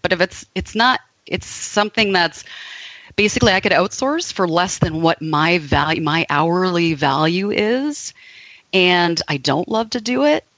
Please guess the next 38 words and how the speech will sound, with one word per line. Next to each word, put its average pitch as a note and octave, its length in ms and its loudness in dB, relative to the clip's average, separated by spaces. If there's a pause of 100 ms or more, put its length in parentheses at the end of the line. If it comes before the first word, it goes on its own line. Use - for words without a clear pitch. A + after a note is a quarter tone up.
(120)
or F3+ 640 4
it's - 220 -2
just - 500 -6
o-, D3+ 140 2
an D3+ 140 0
okay D#3 280 4
thing A#3 200 0
to A#3+ 100 4
do, B3+ 140 2
then E3 260 2
I'll D3 140 2
totally D3 400 0
outsource - 560 -4
that. C#2+ 280 2 (680)
So D#3+ 640 2
I F3 100 0
think F#3+ 280 -2
it's E3+ 180 -2
really G3 320 2
important F3+ 440 0
to D#3 80 -4
take - 300 -2
a D3+ 60 0
look D3 400 -4 (260)
at E3 260 0
that E3+ 480 2
and D3 240 -2
try E3 280 2
to D#3 100 -2
follow D3+ 840 4
a - 20 0
little D3+ 280 0
bit D3 140 -2
of C#3+ 140 -2
a D3 60 0
rule F3 400 0
for C3+ 200 -6
yourself. C3 760 -4